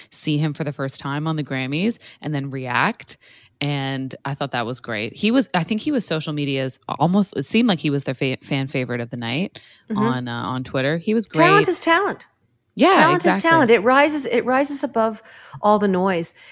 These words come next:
Speaker 2: And I, I'll, I'll tell you right now, this is my prediction. A lot of the people that you saw going down that red carpet, you're not gonna see three years from now.
Speaker 1: Mm-mm.
Speaker 2: I think when you're dealing with, I heard, I read a statistic, like, yesterday. Um, actually, it wasn't yesterday. It was at the Ed Sheeran thing, which we're gonna talk about.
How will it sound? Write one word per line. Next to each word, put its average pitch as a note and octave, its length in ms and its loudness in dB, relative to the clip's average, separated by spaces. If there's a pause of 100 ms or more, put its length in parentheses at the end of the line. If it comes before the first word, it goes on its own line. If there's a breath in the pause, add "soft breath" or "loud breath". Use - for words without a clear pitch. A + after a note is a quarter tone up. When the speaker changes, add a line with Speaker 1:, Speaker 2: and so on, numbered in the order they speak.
(120)
Speaker 2:
And B3+ 140 4
I, - 100 6
I'll, C4 240 2
I'll C4 80 2
tell E4+ 200 0
you D#4 80 0
right A3+ 180 0
now, G3+ 140 2
this A#3+ 120 -2
is A3+ 100 -4
my G#3 120 -2
prediction. F3 500 -8
A G3 80 -2
lot A#3+ 180 2
of D#4 60 2
the D4 60 -4
people A#3 280 -4
that G3 120 -2
you F#3+ 80 -4
saw F#3 280 0
going F3+ 240 -2
down F3 200 -2
that E3+ 180 -4
red - 180 -8
carpet, F3 320 -4
you're G3 120 -4
not G3 320 -4
gonna F3+ 180 -4
see E3 320 -4
three D#3+ 240 -8
years E3 220 -4
from E3 160 -8
now. C3+ 280 -10 (320)
Speaker 1:
Mm-mm. D3 120 -12 (240 loud breath)
Speaker 2:
I A3 140 8
think A#3+ 400 -2
when A#3 180 4
you're A3 100 4
dealing A3+ 440 2
with, G3+ 240 -2 (280 loud breath)
I B3 80 4
heard, - 160 6
I A3+ 180 4
read C#4+ 140 4
a C4 60 0
statistic, F#3 600 -4 (260)
like, F#3 280 -8
yesterday. E3+ 640 -4 (520)
Um, F#3 440 0 (840)
actually, B3 280 4
it A#3 40 4
wasn't C#4+ 220 4
yesterday. F#3+ 300 2
It G3 60 2
was A3 180 2
at - 140 -4
the C4+ 100 2
Ed C#4 120 4
Sheeran C4+ 360 0
thing, E3+ 140 -2
which F3+ 180 -6
we're G3 60 -2
gonna G3 180 0
talk A3+ 300 -2
about. E3+ 300 -6